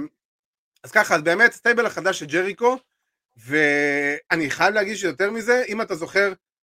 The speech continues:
זה המשך, מה זה אם אתה זוכר? זה המשך ישיר לפיוד שלו עם, עם, אה, אדי קינגסטון, מבחינת הסיפור של ה-,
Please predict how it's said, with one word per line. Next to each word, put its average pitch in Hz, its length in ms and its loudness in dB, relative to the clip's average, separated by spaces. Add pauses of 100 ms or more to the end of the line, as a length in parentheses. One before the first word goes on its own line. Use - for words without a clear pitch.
(540)
זה - 160 0
המשך, 196 180 0 (300)
מה 202 120 2
זה 240 80 -2
אם 247 40 -2
אתה 196 100 -4
זוכר? 143 240 -12
זה 135 140 -6
המשך 240 300 0
ישיר 190 520 -6
לפיוד 156 320 -6
שלו 139 220 -8
עם, 120 120 -8 (180)
עם, 120 160 -10
אה, 110 380 -8 (120)
אדי 135 140 -4
קינגסטון, 208 460 -2 (560)
מבחינת 135 280 4
הסיפור 202 460 -4
של 208 260 4
ה-, 160 140 4